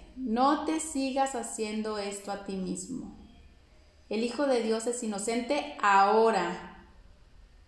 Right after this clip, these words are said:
El Hijo de Dios puede elegir siempre este nuevo instante. El Hijo de Dios camina iluminando un sueño de culpabilidad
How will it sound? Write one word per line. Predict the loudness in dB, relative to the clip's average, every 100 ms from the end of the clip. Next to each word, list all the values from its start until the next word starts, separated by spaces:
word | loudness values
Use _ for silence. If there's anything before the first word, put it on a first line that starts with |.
| -20 _ -20 -20 -8
El | -4 -2
Hijo | 2
de | 2 2
Dios | 0 0
puede | -2 0
elegir | 0 -2 -4 -6 -8
siempre | -4 -2 0 -2 -2 -2 -2 -6 -14 -20 -10
este | -2 -2 0 -2 -2
nuevo | 0 0
instante. | -2 -4 -4 -4 -4 -6 -12 -14 -20 -20 -20 -20 -20 -20 -20 -20 -20 -20 -20 -6
El | -2 -2
Hijo | 0 2
de | 2
Dios | 2 2 0 -4 -12 -20 -4
camina | 0 0 2 2
iluminando | 2 0 -2 -2 -2 -2 -2
un | -4
sueño | -4 -2 0 2
de | 0 0
culpabilidad | -4 -2 -2 0 -2 0 -2 -6